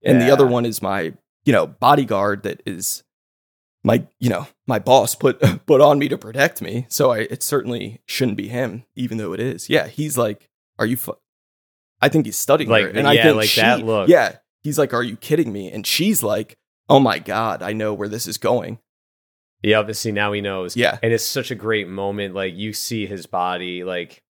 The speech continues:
Speaker 2: he's just a good actor. She's a
Speaker 1: Well,
Speaker 2: fucking good actor.
Speaker 1: they, the cops, I mean, cops do this. Cops play angles to try to get confessions, so they are messing with him on
Speaker 2: Oh,
Speaker 1: a
Speaker 2: for
Speaker 1: number
Speaker 2: sure.
Speaker 1: of levels, and they mess with him in the interrogation. Like,
Speaker 2: Yeah.
Speaker 1: "She touched you, like, she ratted you out." And he's like, "Nah." Oh my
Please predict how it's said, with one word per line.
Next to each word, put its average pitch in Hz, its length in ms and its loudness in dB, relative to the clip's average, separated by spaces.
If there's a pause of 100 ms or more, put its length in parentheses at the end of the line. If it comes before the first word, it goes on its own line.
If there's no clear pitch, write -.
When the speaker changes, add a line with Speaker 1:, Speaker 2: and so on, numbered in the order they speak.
(320)
Speaker 2:
he's - 100 -12
just - 160 -6
a - 60 -18
good 78 160 -14
actor. 82 500 -10 (240)
She's - 220 -14
a - 20 -8
Speaker 1:
Well, 185 120 8
Speaker 2:
fucking 101 160 -2
good 78 120 -12
actor. 82 320 -10
Speaker 1:
they, 190 460 8
the 131 140 -4
cops, 185 360 -2
I - 40 -6
mean, 180 100 0
cops 180 320 -4
do 202 140 -2
this. 123 180 0
Cops 165 300 -2
play 156 280 4
angles 139 420 0
to - 40 -8
try 127 220 0
to 120 80 0
get 120 160 -6
confessions, 123 560 -2
so 120 160 0
they 151 180 4
are 143 100 2
messing 123 440 -2
with 120 140 -6
him 120 260 -4
on - 120 -4
Speaker 2:
Oh, 135 40 4
Speaker 1:
a - 20 4
Speaker 2:
for 107 60 2
Speaker 1:
number 151 240 6
Speaker 2:
sure. 107 80 2
Speaker 1:
of 117 60 2
levels, 113 320 0
and 143 140 2
they 170 80 4
mess 165 220 0
with 143 120 -6
him 143 140 0
in 127 60 0
the 120 100 0
interrogation. 135 680 -2
Like, 101 140 0
Speaker 2:
Yeah. 92 160 -2 (200)
Speaker 1:
"She 139 240 2
touched 117 380 -2
you, 165 160 4
like, 95 200 -6
she 131 200 -2
ratted 104 340 2
you 127 180 2
out." 90 280 -4 (280)
And 107 140 -2
he's 98 140 -6
like, 76 180 -6
"Nah." 69 280 -6 (1160)
Oh - 180 -8
my 50 120 -10